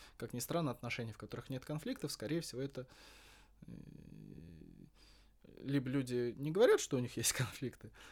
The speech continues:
либо они сами не замечают вообще друг друга в отношениях, то есть это такие отношения без близости. В близости всегда есть какая-то конфронтация,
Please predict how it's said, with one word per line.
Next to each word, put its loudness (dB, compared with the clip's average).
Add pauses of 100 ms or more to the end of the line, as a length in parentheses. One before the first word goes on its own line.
(300)
либо 4
они 4
сами 4
не -4
замечают -4
вообще -10
друг -4
друга 0
в 2
отношениях, -4
то -12
есть -6
это -10
такие -6
отношения -4
без 0
близости. -6
В -10
близости 2
всегда 0
есть 0
какая-то -4
конфронтация, -8